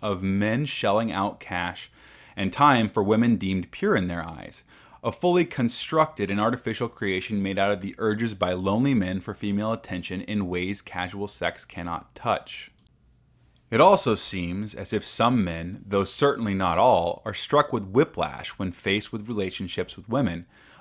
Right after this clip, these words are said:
unable to articulate or profess their disappointment regarding what they've been told about women and what they experience, and the uncomfortable cognitive dissonance that follows. But most interestingly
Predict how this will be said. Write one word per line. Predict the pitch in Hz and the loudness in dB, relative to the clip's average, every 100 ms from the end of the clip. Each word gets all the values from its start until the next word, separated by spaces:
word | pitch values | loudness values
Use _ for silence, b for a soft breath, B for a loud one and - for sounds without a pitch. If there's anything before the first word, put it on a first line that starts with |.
| - | 0
unable | 123 160 165 | 4 6 4
to | 151 | 6
articulate | 123 110 - 131 135 131 131 | 6 6 0 -2 2 2 2
or | 117 | -2
profess | - 110 - 110 - | -4 -6 0 0 0
their | 101 | -6
disappointment | 92 101 101 - 147 90 65 | -4 -4 -4 0 -2 -2 -6
regarding | 95 98 92 107 | 0 4 4 2
what | 95 92 | -2 -2
they've | 95 92 | -4 -6
been | - 90 | -8 -10
told | - - 92 95 | -8 -4 -4 -2
about | 90 98 | -2 -2
women | 90 82 90 | -4 -8 -10
and | 98 95 | -10 -8
what | 87 - | -10 -6
they | 90 | -6
experience, | 90 - 151 147 92 76 - - B B B B | -6 -8 -2 -2 -2 -8 -16 -20 B B B B
and | 127 131 131 - | 4 6 4 2
the | 104 117 | -2 0
uncomfortable | 110 - 180 180 147 101 92 101 - | 0 0 0 0 -2 2 2 0 -4
cognitive | - 110 113 113 107 90 | 0 2 4 2 -2 0
dissonance | 107 - 92 87 101 | -2 -2 -4 -4 -8
that | - 85 - | -6 -8 -2
follows. | 127 123 85 - - - B B 131 | 2 2 2 -4 -12 -20 B B 4
But | |
most | 139 135 - | 8 8 6
interestingly | 185 196 202 - 104 95 87 87 95 | 0 2 2 0 -2 -2 -4 -6 -8